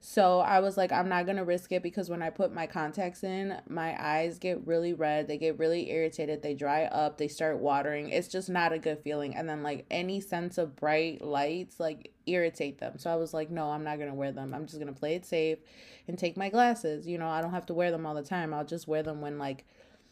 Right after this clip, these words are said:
I'm gonna try and watch the stage or whatever, whatever." So I had my glasses, I had 'em in my pocket, then they fell out of my pocket. And then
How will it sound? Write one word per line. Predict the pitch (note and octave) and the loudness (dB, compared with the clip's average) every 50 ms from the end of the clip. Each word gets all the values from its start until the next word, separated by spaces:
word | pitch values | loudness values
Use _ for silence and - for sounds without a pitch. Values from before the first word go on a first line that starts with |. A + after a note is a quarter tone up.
| _ _ _ _ _ _ _ - | _ _ _ _ _ _ _ -6
I'm | - F#3 F3+ | -4 -2 0
gonna | E3+ E3+ E3 D#3+ D#3 D3+ C#3+ D3 | 0 0 0 0 -2 -2 -4 -6
try | - - E3+ E3+ | -2 0 0 0
and | E3 D#3+ | 0 0
watch | D#3+ D#3 D3+ - - | 0 -2 -2 -4 -8
the | - | -10
stage | - - C#4 C#4+ C#4 C4+ C4 B3 | -2 2 6 6 8 8 8 6
or | G#3+ G3 | 6 4
whatever, | F3+ F3+ F3 F3 E3 D#3 D#3+ | 4 4 4 4 2 2 2
whatever." | D#3+ D#3 D3+ C#3 - - - - _ _ - - - - - - _ _ _ _ _ _ - - - - | 2 2 2 2 0 -4 -10 -16 _ _ -20 -20 -20 -20 -20 -20 _ _ _ _ _ _ -16 -16 -16 -16
So | - - - - A#3 A#3 A3 A3 A3 G#3+ G#3 G#3+ - | -20 -4 2 6 8 8 10 10 8 8 6 4 2
I | - G3+ G#3 | 4 4 6
had | A3 A3+ B3 C4 | 8 8 8 8
my | C4+ C4+ C4 | 8 6 6
glasses, | A3+ G#3 G3 F#3 F#3 F#3 - F3+ F3+ F3 F3 F3 E3+ | 6 6 6 6 6 4 4 4 4 6 6 4 2
I | - - F#3 | 0 0 2
had | F#3 G3 G#3 | 4 4 4
'em | G#3+ A3+ | 4 4
in | A3 | 4
my | G#3+ G#3 G#3+ | 4 4 4
pocket, | G#3+ - F3+ E3+ E3 E3 E3+ E3 D#3 D3+ | 2 2 2 2 2 2 2 2 2 2
then | - E3 E3 | 0 -2 -2
they | E3 D#3+ E3 | -2 -2 -4
fell | - - - - B3 C4 B3+ A#3+ | -4 0 6 10 12 12 12 12
out | G#3 F#3 E3 D#3+ | 10 6 4 4
of | D#3+ | 2
my | D#3 D3 D3 | 0 -4 -6
pocket. | C#3+ - C3+ C3 C#3 C3+ - E2 - - - _ _ _ - - - - - - - - | -4 -4 -4 -4 -4 -4 -6 -6 -6 -8 -10 _ _ _ -20 -20 -20 -20 -20 -20 -4 2
And | - G3+ G#3 G#3 G3+ G3+ | 6 6 6 6 6 6
then | G3+ G3+ G3 G3 F#3+ F#3+ F#3 F#3 F#3 - | 6 6 6 6 4 2 2 0 -2 -4